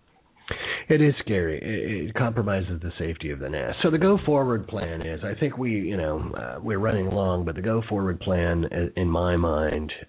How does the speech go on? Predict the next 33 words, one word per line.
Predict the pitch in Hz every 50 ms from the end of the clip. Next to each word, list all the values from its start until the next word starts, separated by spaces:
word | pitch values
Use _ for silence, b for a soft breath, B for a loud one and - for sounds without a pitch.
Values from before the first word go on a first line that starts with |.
| -
uh, | 62 62 57 58 65 67 - - B B B B
is | - 90 85
one | 80 90 87 87 87 - -
thing, | 85 78 78 78
but | 80 87
I | 90 90
don't | 90 87
wanna | 85 80 78
prejudice | - - 95 90 82 80 80 76 73 - -
that. | 78 78 76 73 - -
So, | 82 82 80 80 69
uh, | 58 85 85 82 80 B B B B B B B B B B B B B B B B B B B B B B B B _ _ _ _ _ _ B B B B B B B -
you | 131 101
know, | 92 92
maybe, | 95 101 107 110 98 104 101 98
maybe | 98 - 104 98 92 90
one | 90 87 90 90 87
of, | 85 85 85 87 87 87 87 90 - - 90
uh, | 85 60 60 57
either | 57 82 95 92 82 87 87 85 82 85 78 - -
you, | 92 92 87 85
Rick, | 87 87 85 80 - -
or | - - 90 85
Gene | 85 82 90 87 85 82 80
would | 82 80
like | 80 82 80 80 80 - - -
to | 85 80 78 78 78 B B B B B B B -
maybe | 95 92 87 82 82 80
talk | 78 - 82 80 80 -
about | - 76 69 73
the | - -
go-forward | 76 78 78 78 76 - 85 78 76 76 73 69 -
plan. | 80 76 76 76 71 69